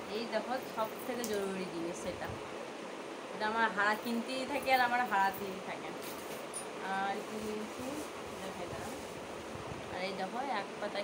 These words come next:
ক্লিপ নিয়েছি, যেটা আমার খোপা করতে কাজে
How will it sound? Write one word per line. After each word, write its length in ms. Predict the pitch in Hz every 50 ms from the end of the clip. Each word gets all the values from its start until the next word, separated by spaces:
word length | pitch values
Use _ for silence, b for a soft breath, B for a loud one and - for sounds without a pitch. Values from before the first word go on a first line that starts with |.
| - - -
ক্লিপ 280 | - 214 220 240 233 202 220 226 208
নিয়েছি, 400 | 196 190 185 180 - - 233 262 339 403 440 - - - - - - - - - - - - - - - - - - - - - - - - - - - - - - - - - - - - - - - - - - - -
যেটা 200 | 208 208 - 226 214
আমার 140 | 208 220 233 226 -
খোপা 280 | - 247 226 - 240 247 233 226
করতে 300 | 240 254 - - - 262 262 254
কাজে 200 | 208 196 196